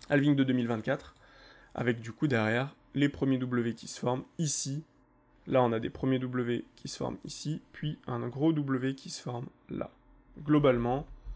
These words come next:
ce qu'il faudra faire, c'est casser cette grosse traîne,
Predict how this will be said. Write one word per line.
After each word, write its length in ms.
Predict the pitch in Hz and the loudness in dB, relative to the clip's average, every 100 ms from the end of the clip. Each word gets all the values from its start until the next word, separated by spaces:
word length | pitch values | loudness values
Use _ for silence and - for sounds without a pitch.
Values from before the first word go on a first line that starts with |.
| - - - - | -14 -18 -14 -12
ce 100 | - | -10
qu'il 120 | 175 | -10
faudra 300 | - 143 117 | 0 2 2
faire, 260 | 107 120 135 | 0 -2 -2
c'est 160 | - | -6
casser 460 | - 123 - 127 - | -6 -6 -4 -6 -4
cette 240 | - - - | -8 -8 -4
grosse 440 | 135 165 160 - - | 2 2 2 -4 -14
traîne, 320 | - - | -8 -6